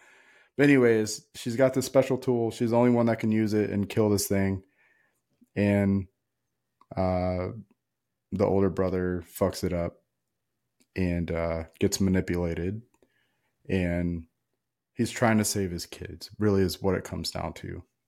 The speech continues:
He's trying to save his family. And, uh, he gets manipulated by these children and ends up not, they end up not killing this thing.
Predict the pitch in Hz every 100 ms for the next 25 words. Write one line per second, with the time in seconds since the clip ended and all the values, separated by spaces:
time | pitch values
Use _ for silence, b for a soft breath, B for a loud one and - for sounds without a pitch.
0 | _ - 98 92 - - 92 92 90 92
1 | - 95 87 85 85 - - 85 85 82
2 | 82 - B B B B B B - 85
3 | 87 85 87 80 82 - _ _ _ _
4 | _ _ _ _ _ _ _ _ - 95
5 | 92 - 92 95 90 85 85 85 82 87
6 | 87 85 82 80 - _ _ _ _ _
7 | - 117 110 113 156 151 _ _ _ _
8 | _ _ _ _ _ _ _ _ _ -
9 | 95 95 95 92 92 90 - _ _ _
10 | _ _ _ _ _ - 107 98 104 98
11 | 101 104 101 - - 104 107 110 107 104
12 | 104 95 104 - 110 113 113 107 - 120
13 | 123